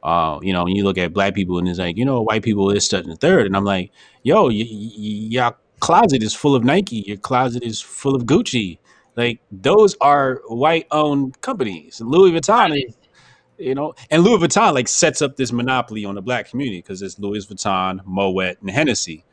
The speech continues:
Speaker 1: So it's like they, they gonna get us in the, in the clothing store, and then at night when we wear those fancy clothes to the club, we're gonna buy their alcohol. So they completely have a
Speaker 2: Right.
Speaker 1: monopoly over <laughs> our culture.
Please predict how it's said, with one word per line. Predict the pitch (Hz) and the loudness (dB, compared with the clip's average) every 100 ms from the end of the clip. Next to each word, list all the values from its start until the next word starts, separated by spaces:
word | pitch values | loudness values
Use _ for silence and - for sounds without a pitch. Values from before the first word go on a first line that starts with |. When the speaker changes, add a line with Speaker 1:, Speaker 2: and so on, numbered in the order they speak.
| _ | _
Speaker 1:
So | - 123 | -2 0
it's | 117 | 2
like | 117 110 107 | 2 0 -2
they, | 110 120 110 | -4 -2 -4
they | 107 117 | -4 -2
gonna | 127 120 | 0 0
get | 107 143 190 | 0 2 4
us | 143 131 - - _ _ _ _ _ _ _ _ _ _ _ - | 2 0 -6 -10 _ _ _ _ _ _ _ _ _ _ _ -2
in | 135 | 2
the, | 123 113 | 2 0
in | 120 | -4
the | 113 | -4
clothing | - 165 220 143 | 0 4 4 4
store, | 120 - 110 104 107 - | 2 0 0 -2 -4 -6
and | 120 | -2
then | 127 | 0
at | 127 120 | 0 0
night | 139 185 147 | 2 2 0
when | 113 123 | -4 -4
we | 127 | -2
wear | 135 131 | 0 0
those | 120 | -2
fancy | - 127 117 | -2 -2 -2
clothes | 110 143 143 127 | -4 -2 0 -2
to | - 117 | -2 -4
the | 113 | -2
club, | 180 220 156 120 | 2 4 4 0
we're | 131 | -2
gonna | 127 | 0
buy | 120 127 | 0 2
their | 127 | 2
alcohol. | 156 214 143 117 98 | 2 2 0 -2 -6
So | - 143 | -8 -4
they | 170 | -4
completely | 165 165 - 233 208 160 | -2 -4 -4 -6 -2 -2
have | 147 147 | 0 2
a | 196 202 | 4 4
Speaker 2:
Right. | 220 240 | 4 2
Speaker 1:
monopoly | 233 440 - _ 131 123 123 - _ _ | 0 -2 -4 _ -2 -2 -4 -14 _ _
over | 165 139 156 | 0 2 0
<laughs> | |
our | 139 147 131 | 0 0 0
culture. | 120 208 - 214 - 147 113 | 0 -2 -2 -2 -2 -2 -2